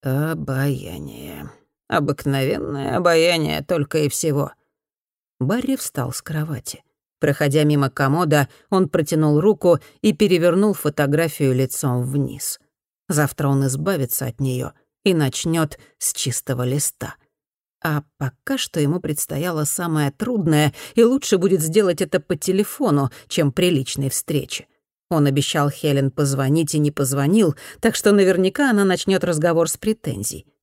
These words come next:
Он непременно ответит ей тем же и выговорит ей за то, что она беспокоит его по разным пустякам,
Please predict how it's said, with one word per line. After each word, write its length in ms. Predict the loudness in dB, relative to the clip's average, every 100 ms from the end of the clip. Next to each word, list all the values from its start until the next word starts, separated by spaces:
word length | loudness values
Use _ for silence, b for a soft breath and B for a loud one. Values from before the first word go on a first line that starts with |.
| _ 0
Он 220 | 2 4
непременно 580 | 4 2 2 2 2 0
ответит 400 | 0 0 0 0
ей 160 | 0
тем 300 | 0 0 2
же 220 | 4 2 0 B
и 180 | B 4
выговорит 540 | 6 4 4 4 4 4
ей 180 | 4
за 180 | 4 2
то, 160 | 2 0
что 200 | 2 2
она 180 | 2 2
беспокоит 680 | 0 0 -4 4 4 6
его 160 | 4 4
по 140 | 4
разным 340 | 4 4 2 2
пустякам, 680 | -2 -2 -2 0 2 2